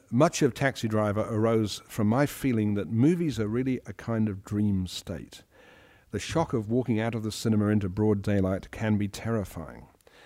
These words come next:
The film captured that sense of being almost awake.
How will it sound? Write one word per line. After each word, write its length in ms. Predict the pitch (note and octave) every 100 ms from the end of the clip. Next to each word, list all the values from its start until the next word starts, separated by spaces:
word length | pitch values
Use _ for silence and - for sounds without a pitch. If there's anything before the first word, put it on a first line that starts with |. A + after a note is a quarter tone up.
| - - -
The 80 | G#2+
film 260 | - D3 C#3+
captured 500 | - E3+ - A2 G2+
that 220 | A2 -
sense 340 | - B2 A2
of 100 | A2
being 200 | G#2+ G#2+ -
almost 460 | C3+ D3+ A2+ G2 -
awake. 500 | G2+ F2 D#2 -